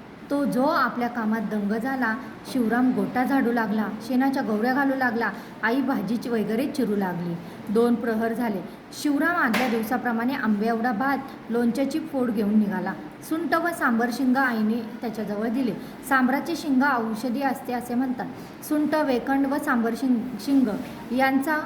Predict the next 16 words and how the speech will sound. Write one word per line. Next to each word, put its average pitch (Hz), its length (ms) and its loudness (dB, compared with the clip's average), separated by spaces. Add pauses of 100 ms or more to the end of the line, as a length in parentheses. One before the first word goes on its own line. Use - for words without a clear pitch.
(140)
ओढा 254 240 2
को-, 294 440 -6
कपाळाला 247 440 0
दिला 262 300 0
तर 247 140 -6
डोके 233 320 -2
दुखणे 254 280 0
राहते. 247 600 -2
इतरही 285 280 -2
कोठे 277 300 -2
दुखत 226 300 -4
असेल 285 300 -4
तर 269 60 0
त्याचा 220 300 -2
लेप 226 300 0
देतात. 202 240 -2